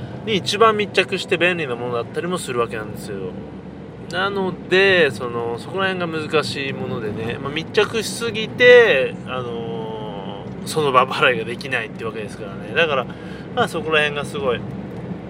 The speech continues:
難しいなとは思いましたね。うん、その、通信関係もいろいろ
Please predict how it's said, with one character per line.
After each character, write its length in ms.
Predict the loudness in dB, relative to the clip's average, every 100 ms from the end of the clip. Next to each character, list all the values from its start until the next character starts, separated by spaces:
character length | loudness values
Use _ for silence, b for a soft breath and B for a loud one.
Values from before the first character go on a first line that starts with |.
| -12 -12 -12 -12 -10 B B B -10 -8 -6
難 120 | -6
し 140 | -6 -4
い 40 |
な 500 | -2 0 0 0 -2
と 100 | -4
は 80 | -6
思 180 | -6 -6
い 60 | -6
ま 120 | -6
し 100 | -6
た 80 | -6
ね。 60 | -6 -8 -6 -8 -6 -6 -6 -8 -8 -10 -8 -8 -6 -8 -8
う 20 |
ん、 40 |
そ 100 | -10
の、 440 | -8 -8 -8 -8 -8
通 240 | -8 -8 -6
信 200 | -6 0
関 260 | 0 2
係 140 | 0 0
も 120 | 0
い 40 |
ろ 180 | 0 2
い 20 |
ろ 440 | 2 2 2 2